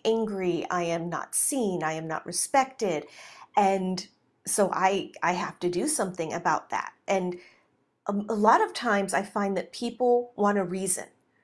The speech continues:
Well, why, like, specifically, let's say in relationship, "Why are you leaving? You're not being hurt. You're not being abused. You're not being taken advantage of. So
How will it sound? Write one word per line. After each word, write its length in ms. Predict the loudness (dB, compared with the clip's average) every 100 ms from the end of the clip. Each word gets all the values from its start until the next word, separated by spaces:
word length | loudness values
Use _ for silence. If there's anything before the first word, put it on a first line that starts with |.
| _ _ _ _ _
Well, 160 | 0 4
why, 340 | 6 6 6
like, 140 | 4 0
specifically, 680 | 0 2 2 2 0 -2 0
let's 220 | 0 0
say 180 | -2 0
in 100 | -2
relationship, 640 | 0 0 -2 -6 -8 -10 -12 _ _ -20 -6
"Why 260 | 4 6 6
are 80 |
you 220 | 2 0 -2
leaving? 420 | -2 -4 -4 -8 _ _ _
You're 180 | 0 4
not 240 | 4 0 -2
being 240 | -2 -4
hurt. 420 | 0 2 2 -2 -6
You're 120 | 2
not 240 | 4 4
being 320 | 2 -2 0 -2
abused. 640 | -4 -2 -2 -4 -6 -4
You're 100 | 0
not 300 | 2 2 2
being 440 | -2 2 2 0
taken 340 | 0 -2 -2 -4
advantage 580 | -4 -2 0 -2 -2 2
of. 300 | 2 0 -4
So 460 | 0 2 2 -2